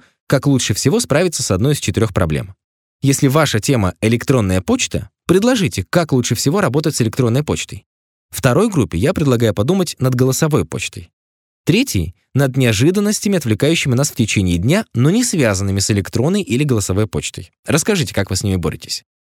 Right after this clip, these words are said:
Четвёртая тема — проволочки, необходимость что-то отложить. Подумайте не о том, как их устраивать, а как с ними бороться.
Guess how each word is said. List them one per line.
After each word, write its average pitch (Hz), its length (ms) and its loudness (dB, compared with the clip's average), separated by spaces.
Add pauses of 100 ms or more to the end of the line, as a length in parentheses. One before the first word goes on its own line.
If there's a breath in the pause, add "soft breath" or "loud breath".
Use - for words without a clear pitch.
Четвёртая 175 500 2
тема — 85 360 -2
проволочки, 139 720 0 (220)
необходимость 131 680 2
что-то 127 280 0
отложить. 120 720 -2 (520)
Подумайте 156 560 2
не 147 140 4
о 160 100 2
том, 254 240 2
как 131 240 0
их 110 100 -6
устраивать, - 640 -4 (100)
а 92 160 0
как 165 260 -2
с - 120 -4
ними 120 280 0
бороться. 87 600 -4